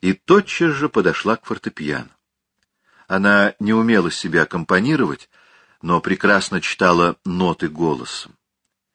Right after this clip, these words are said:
Кити, хорошо игравшая, аккомпанировала ей. «У вас необыкновенный талант», сказала ей княгиня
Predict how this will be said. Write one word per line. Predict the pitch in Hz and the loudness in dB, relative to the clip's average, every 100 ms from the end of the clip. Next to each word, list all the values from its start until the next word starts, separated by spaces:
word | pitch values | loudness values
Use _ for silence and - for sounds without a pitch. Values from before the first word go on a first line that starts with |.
| _ _ | _ _
Кити, | - 143 160 160 | 0 2 2 0
хорошо | 143 143 139 - 139 127 | 0 0 0 0 0 0
игравшая, | 120 117 - - 104 98 - _ _ - | 2 0 0 0 0 -2 -10 _ _ -6
аккомпанировала | 90 - 113 123 117 80 73 67 67 | -4 -2 -2 -2 -2 -4 -4 -4 -6
ей. | 60 58 - _ _ _ _ _ _ _ _ _ _ _ _ _ _ _ _ _ _ _ _ _ _ _ _ _ _ | -8 -12 -16 _ _ _ _ _ _ _ _ _ _ _ _ _ _ _ _ _ _ _ _ _ _ _ _ _ _
«У | 85 | -2
вас | 92 95 101 | 0 0 0
необыкновенный | 107 107 120 123 131 127 98 76 73 | 0 2 0 -2 0 2 2 0 -8
талант», | - 90 78 69 - - _ _ _ _ _ _ _ | -4 -4 -2 -6 -10 -20 _ _ _ _ _ _ _
сказала | - - 92 80 85 | -16 -4 -2 0 0
ей | 80 80 78 | 2 0 -2
княгиня | - 82 76 110 117 | -4 -8 -2 0 0